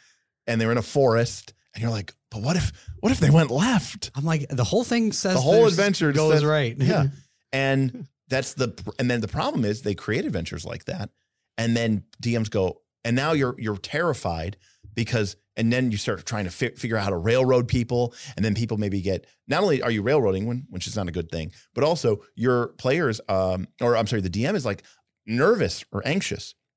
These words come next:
Speaker 1: In a good quality dungeon, let's imagine you had a sheet of graph paper,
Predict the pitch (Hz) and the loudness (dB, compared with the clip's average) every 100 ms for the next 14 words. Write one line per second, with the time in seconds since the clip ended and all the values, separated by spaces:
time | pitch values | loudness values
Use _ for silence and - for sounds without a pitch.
0 | _ _ 104 95 135 - - 170 147 120 | _ _ -4 -2 -2 -2 -2 0 2 0
1 | 92 78 80 104 _ _ - 135 139 101 | -2 -2 -6 -10 _ _ -6 -4 -2 -2
2 | 80 85 87 - _ 95 92 - 123 131 | -2 -4 -8 -10 _ -2 -2 -2 -4 -2
3 | 123 90 - 90 76 98 | -2 -2 -4 -8 -6 -8